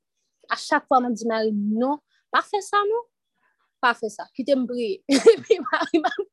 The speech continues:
dit, <laughs> et puis, moi-même, à chaque, à chaque séance de prière, m'a prié, mal coaché, hein, comme si m'a fait des déclarations, m'a dit, Seigneur, faut pas qu'à comme si quitter chien mourir comme ça. Et puis, en plus,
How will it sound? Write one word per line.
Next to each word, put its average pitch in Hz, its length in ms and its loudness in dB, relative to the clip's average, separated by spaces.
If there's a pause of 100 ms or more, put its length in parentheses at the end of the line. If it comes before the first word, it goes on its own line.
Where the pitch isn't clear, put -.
(100)
dit, 302 220 -4
<laughs> - 60 -20
et - 1500 -6
puis, 466 180 8
moi-même, 415 540 0
à 302 120 0
chaque, - 240 -2 (340)
à 330 140 0
chaque 339 280 0
séance 403 320 -2
de 285 60 -2
prière, 254 320 -2
m'a 254 140 -4 (120)
prié, 247 420 0
mal 262 220 -2
coaché, 226 640 -2
hein, 254 200 -2
comme 254 160 -4
si 247 240 -8 (280)
m'a 240 160 2
fait 277 220 0
des 240 120 4
déclarations, 226 680 0
m'a 240 120 -6
dit, 208 120 -12
Seigneur, 240 640 -2 (420)
faut 247 100 -2
pas 262 160 -8
qu'à 269 120 0
comme 226 180 -2
si 202 140 -14
quitter 196 180 -2
chien 196 240 -4
mourir 190 260 0
comme 170 120 -8
ça. - 240 -10 (840)
Et 233 100 6
puis, 294 140 6
en 285 120 4
plus, 294 340 2